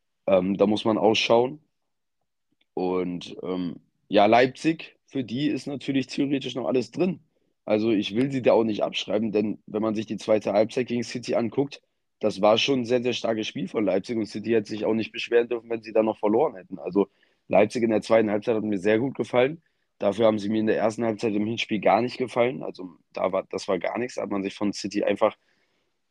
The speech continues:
du-, äh, ja, bespielen lassen und mal geguckt, was passiert und dann auch ein Gegentor kassiert, was früher oder später klar war.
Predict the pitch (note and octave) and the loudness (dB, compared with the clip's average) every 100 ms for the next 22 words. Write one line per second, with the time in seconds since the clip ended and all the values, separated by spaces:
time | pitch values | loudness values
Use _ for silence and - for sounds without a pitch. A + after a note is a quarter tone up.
0 | _ - G2+ - G2 G#2 A2 F#2 F#2+ - | _ -2 0 2 2 6 4 4 0 2
1 | D3 D3+ D3 C#3+ C#3+ A#2+ A2+ G#2 G#2 C#3 | 2 4 2 0 -2 0 0 0 -4 -6
2 | - A#2 - G#2+ - B2+ D3+ - - G2+ | -4 -4 -2 -6 -4 -4 -6 -8 -12 -4
3 | G#2+ G#2 G2 G2+ G2 A2+ B2+ A#2 A#2 - | -2 0 -2 -2 0 0 -2 -4 -4 -2
4 | C#3 C#3 - _ _ _ - G2 - - | -2 -2 -6 _ _ _ -4 -4 -2 -2
5 | A#2 G#2+ G2+ - G2+ G2 - F#2+ G#2+ B2 | 2 4 2 2 0 0 0 2 4 2